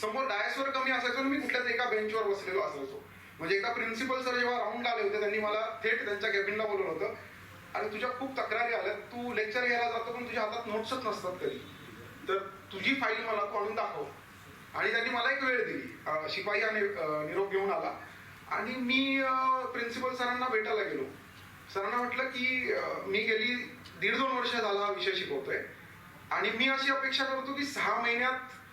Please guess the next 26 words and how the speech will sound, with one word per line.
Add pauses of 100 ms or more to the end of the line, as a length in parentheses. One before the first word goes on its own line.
(260)
पोरांनी
हा
विषय
अभ्यास
करून
पास
व्हावा (840)
आणि
दीड
वर्ष
झाली (380)
तरी
मला
जर
हातात
नोट्स
घेऊन
जावं
लागत
असेल (100)
तर
त्यांच्या
आधी
मीच
नापास
होईन."